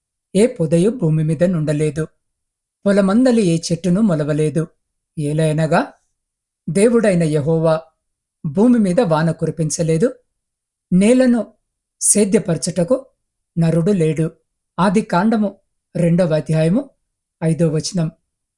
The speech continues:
ప్రియ సహోదరి, సహోదరులారా, ఈరోజు జీవాక్యము వినుచున్న మీ అందరికీ మన ప్రభువును ప్రియరక్షకుడైన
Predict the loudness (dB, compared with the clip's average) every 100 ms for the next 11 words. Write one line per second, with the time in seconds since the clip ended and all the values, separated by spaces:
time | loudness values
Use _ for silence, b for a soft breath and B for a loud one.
0 | -2 0 0 -2 0 0 -2 -6 _ _
1 | _ -12 -6 -4 -2 -2 -2 -2 -2 0
2 | -2 -4 _ _ _ _ -4 0 2 2
3 | 0 -2 -6 _ _ _ _ -4 0 0
4 | 0 0 0 0 -2 -2 -2 -4 -6 _
5 | _ -2 0 0 0 -2 -2 -4 -6 _
6 | _ _ -2 -2 0 -4 -2 0 0 -2
7 | -6 _ _ _ -6 0 0 0 -2 -2
8 | 0 0 2 2 0